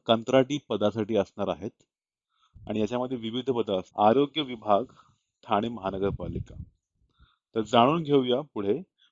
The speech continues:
पण तत्पूर्वी चॅनलवर नवीन असाल तर जरूर सबस्क्राईब करा आणि व्हिडिओला लाईक करा. ठाणे महानगरपालिकेत त्रेसष्ट जागांची भरती निघालेली आहे. आता ठाणे महानगरपालिका ही महाराष्ट्र राज्यातील ठाणे शहराची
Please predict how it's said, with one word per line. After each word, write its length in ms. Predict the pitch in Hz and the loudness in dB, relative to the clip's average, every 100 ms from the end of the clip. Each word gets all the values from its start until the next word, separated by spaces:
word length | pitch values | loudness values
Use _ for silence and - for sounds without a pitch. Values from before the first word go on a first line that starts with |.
| _ | _
पण 120 | - 120 _ - | -12 -12 _ 0
तत्पूर्वी 600 | 127 _ 156 143 123 170 _ - _ - _ - | 0 _ -8 -6 -8 -8 _ -20 _ -20 _ 6
चॅनलवर 400 | 113 131 151 147 | 6 6 2 2
नवीन 280 | 127 127 131 | 0 -2 -2
असाल 360 | 117 113 110 135 _ _ _ | 0 4 4 2 _ _ _
तर 80 | 104 | -12
जरूर 300 | 98 104 120 | -6 -4 -4
सबस्क्राईब 520 | 139 107 - - 110 - | -4 -4 -4 2 2 2
करा 280 | 110 90 101 131 _ _ _ | -4 -2 -2 -4 _ _ _
आणि 160 | 104 104 | -6 -6
व्हिडिओला 540 | 95 107 120 135 135 180 _ - | -4 -2 0 4 2 0 _ -2
लाईक 260 | 92 92 98 | 4 4 4
करा. 220 | - - _ _ _ | -8 -12 _ _ _
ठाणे 280 | 117 117 156 | 0 2 2
महानगरपालिकेत 1040 | 160 127 113 151 160 127 123 107 107 - 123 | 0 0 2 4 4 2 4 4 4 2 -2
त्रेसष्ट 420 | 117 113 131 - | 0 0 -2 -16
जागांची 500 | 143 113 101 117 117 | 2 6 6 4 -2
भरती 420 | 120 101 101 - 117 | -20 -8 -8 -6 -10
निघालेली 540 | 101 98 95 95 92 | -8 -4 -2 0 0
आहे. 340 | 85 87 87 - _ _ _ _ | -2 -4 -10 -12 _ _ _ _
आता 200 | - 98 | -8 -8
ठाणे 340 | 127 - 110 143 | -10 -2 0 0
महानगरपालिका 920 | 143 123 131 131 123 117 113 110 120 | -2 -2 0 0 0 0 0 0 -4
ही 120 | 117 135 | -4 -12
महाराष्ट्र 680 | 113 95 107 107 - - | -6 0 2 2 -2 -2
राज्यातील 520 | 127 95 101 95 117 131 | 2 2 0 -8 -4 -4
ठाणे 460 | - 95 95 113 127 | -4 -4 -2 -4 -6
शहराची 600 | 104 95 98 - 123 | -10 -4 -4 -4 -14